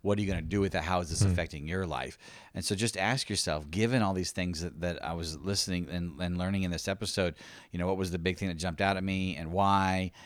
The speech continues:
Speaker 1: And what does that mean for me? How is that gonna affect my prayer life, my scripture studies,
Speaker 2: Yeah.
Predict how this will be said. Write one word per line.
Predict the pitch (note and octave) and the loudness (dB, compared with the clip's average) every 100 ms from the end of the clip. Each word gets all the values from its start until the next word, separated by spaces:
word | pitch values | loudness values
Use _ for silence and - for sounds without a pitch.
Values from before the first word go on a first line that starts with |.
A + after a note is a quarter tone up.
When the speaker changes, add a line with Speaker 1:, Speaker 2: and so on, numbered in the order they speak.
| - F2+ | -16 -6
Speaker 1:
And | F#2 | -2
what | F#2+ | 0
does | G2 | 0
that | F#2 C#2+ | 0 -2
mean | F#2 G2 G2+ | -2 -2 -2
for | - F2 | -4 -6
me? | D2+ C#2+ | -6 -8
How | D#2 F2 | -6 -4
is | F2 | -2
that | E2+ | -2
gonna | F#2 F2 | -2 -2
affect | E2 F#2 F2 - | -2 0 0 -2
my | E2 D#2+ | -4 -4
prayer | - G#2 G2 | -2 2 2
life, | E2+ D#2 D2 | 2 0 -2
my | D#2+ | -6
scripture | - G#2+ - - | -2 -2 -2 -4
studies, | - D#2 D2 - - G#2 | -4 -4 -6 -12 -10 0
Speaker 2:
Yeah. | F#2 | 2